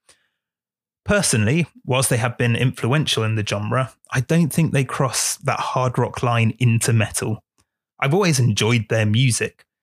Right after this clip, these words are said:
but kind of dismissed them as a dad rock band.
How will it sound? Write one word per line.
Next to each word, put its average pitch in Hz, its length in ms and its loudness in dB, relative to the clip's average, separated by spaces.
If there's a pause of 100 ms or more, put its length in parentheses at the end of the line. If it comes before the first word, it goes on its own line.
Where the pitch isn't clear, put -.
(260)
but - 260 -4 (200)
kind 277 320 -2
of 247 100 -4
dismissed - 460 0
them 147 160 2
as 123 120 0
a 101 120 -2 (100)
dad 117 260 -2
rock - 280 -4
band. 139 420 0